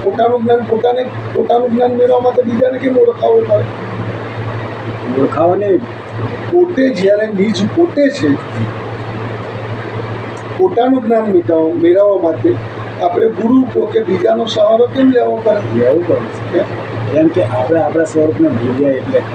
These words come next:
Speaker 1: બરોબર ને?
Speaker 2: હમ.
Speaker 1: બરોબર ને? એ જ કહું કે જ્યારે આપણે એક જ જ્યોત કહીએ તો
Speaker 2: મેં જે
Speaker 1: મહાપુરુષોએ દસ જ્યોત કીધી.
Speaker 2: એટલે મેં તમને એ જ પહેલા પ્રશ્ન કર્યો પણ તમે કે ભાઈ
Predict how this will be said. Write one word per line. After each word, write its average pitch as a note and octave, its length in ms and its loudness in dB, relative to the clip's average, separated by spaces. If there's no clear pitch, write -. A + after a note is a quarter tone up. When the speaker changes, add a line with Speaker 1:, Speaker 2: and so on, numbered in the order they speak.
Speaker 1:
બરોબર F#3 300 0
ને? - 100 -4
Speaker 2:
હમ. B2 200 -2
Speaker 1:
બરોબર G3 180 0
ને? E4 160 -2
એ A#4+ 40 4
જ - 80 -4
કહું E4+ 240 0
કે - 80 0
જ્યારે F#3 320 2
આપણે - 240 0
એક E3 340 0
જ A#3+ 180 0
જ્યોત F3+ 200 2
કહીએ E3+ 340 2
તો - 80 0
Speaker 2:
મેં - 80 0
જે - 60 2
Speaker 1:
મહાપુરુષોએ A3+ 600 2
દસ C4+ 320 0
જ્યોત A#3 140 2
કીધી. G#3+ 200 -4
Speaker 2:
એટલે E3 140 2
મેં F3 180 0
તમને F3 320 4
એ G3 40 2
જ G3 120 0
પહેલા D#3 260 4
પ્રશ્ન C#3+ 400 0
કર્યો D3+ 220 2
પણ D#3 160 0
તમે D#3 260 2
કે F3 140 4
ભાઈ F3 180 0